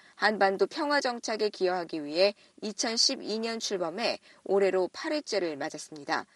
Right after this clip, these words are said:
출범 초기에는 열다섯 개 나라와 두 개 국제기구의 참여로 시작했지만 올해는 다섯 개 국제기구와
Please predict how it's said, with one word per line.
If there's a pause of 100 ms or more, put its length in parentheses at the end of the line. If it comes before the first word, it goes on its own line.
출범
초기에는
열다섯
개
나라와
두
개
국제기구의
참여로
시작했지만
올해는
다섯 (100)
개
국제기구와